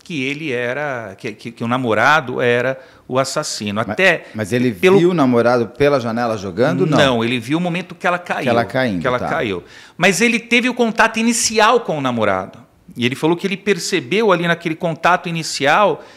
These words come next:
Speaker 1: que ele estava drogado.
Speaker 2: Ele desceu? Ele, é, é,
Speaker 1: Ele
Speaker 2: é.
Speaker 1: desceu logo após a, a queda, ele desceu, foi até o corpo, o médico estava ali prestando os primeiros socorros e ele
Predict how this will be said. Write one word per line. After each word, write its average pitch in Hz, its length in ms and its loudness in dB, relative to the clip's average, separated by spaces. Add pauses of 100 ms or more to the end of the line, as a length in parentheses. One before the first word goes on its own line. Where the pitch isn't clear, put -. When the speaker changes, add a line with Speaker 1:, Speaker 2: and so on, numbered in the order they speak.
(200)
Speaker 1:
que 208 300 -4
ele 175 580 -2 (180)
estava 156 760 -2
drogado. 160 580 -2 (420)
Speaker 2:
Ele 117 200 -2
desceu? 156 500 -2
Ele, 123 180 -2
é, 113 400 -2
é, - 60 -2
Speaker 1:
Ele 135 80 2
Speaker 2:
é. - 40 0
Speaker 1:
desceu 151 520 2
logo 156 240 6
após 139 420 4
a, 127 140 2
a 127 160 2
queda, 165 480 0
ele 160 140 -2
desceu, 170 520 0
foi 156 200 -2
até 151 160 -4
o 156 80 -2
corpo, 180 420 2
o - 20 -2
médico 160 300 0
estava 165 300 2
ali 151 180 0
prestando 156 420 -6
os - 100 -10
primeiros 135 320 -6
socorros 196 760 0 (540)
e 175 640 -2
ele 185 440 -4